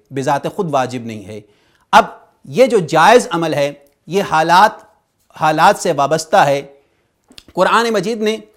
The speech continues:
خود واضح الفاظ میں ارشاد فرمایا کہ دیکھو، برا بلا مت کہو،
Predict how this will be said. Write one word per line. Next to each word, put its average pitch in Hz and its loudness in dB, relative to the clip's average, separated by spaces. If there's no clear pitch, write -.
خود 185 0
واضح 202 4
الفاظ 202 4
میں 190 0
ارشاد 170 0
فرمایا 139 -6
کہ 156 -8
دیکھو، 208 4
برا 160 2
بلا 185 6
مت 233 0
کہو، 123 -4